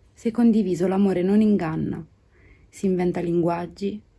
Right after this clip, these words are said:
forme, mondi. Salva la complessa semplicità della natura, di tutte le piante e gli animali,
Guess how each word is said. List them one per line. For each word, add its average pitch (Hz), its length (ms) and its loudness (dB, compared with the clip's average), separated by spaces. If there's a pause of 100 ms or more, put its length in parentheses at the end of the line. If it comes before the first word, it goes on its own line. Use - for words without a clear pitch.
(180)
forme, 185 560 -4
mondi. 156 560 -6 (2750)
Salva - 580 -8 (680)
la 185 140 -6
complessa 208 600 -4
semplicità 180 680 -6
della 175 220 -4
natura, 156 520 -8 (880)
di 190 200 -12
tutte 254 340 -6
le 185 120 -2
piante 220 640 -6 (100)
e 196 100 -4
gli 196 80 -2
animali, 165 580 -4